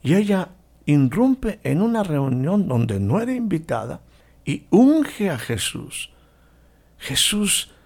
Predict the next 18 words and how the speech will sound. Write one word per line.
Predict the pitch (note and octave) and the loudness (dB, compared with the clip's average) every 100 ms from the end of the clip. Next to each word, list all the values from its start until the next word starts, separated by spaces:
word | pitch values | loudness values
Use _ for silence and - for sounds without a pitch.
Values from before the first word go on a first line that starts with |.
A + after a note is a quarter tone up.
| _ _ _ | _ _ _
después | B2 A2 - E3 F3+ | -4 -4 -4 -6 -4
de | E3 | -4
que | D#3+ C#3+ | -2 -2
la | C3+ | -2
gente | - E3+ F#3 F3+ - | -4 -2 -2 -2 -4
la | C3 | -4
está | C3 - E3 E3 | -4 -2 -4 -2
cuestionando, | D#3+ - - D#3 F3+ G#3 F3+ F3+ - - _ - | -6 -6 -6 -2 0 2 0 -4 -8 -20 _ -10
le | F#3 | -6
dice, | F#3+ - E3+ D3 - - - - | -2 0 0 -4 -6 -20 -18 -2
"No | C#3 F#3 | 0 2
la | B3+ C#4 | 2 2
molestes, | C#4 C4 B3 C#4 D4 - B3 E3 F2 - _ _ _ | 0 2 2 2 -2 -8 -6 -6 -6 -12 _ _ _
ella | F3+ A3+ D4 | -2 -2 0
está | B3+ - A3 | -4 -4 -6
haciendo | G#3+ A#3 A3+ A3+ | -4 -2 -2 -2
una | A#3+ A#3 G#3+ | 0 2 2
buena | F3+ E3 F#3 G#3 A3+ A3 | 0 0 2 2 2 -2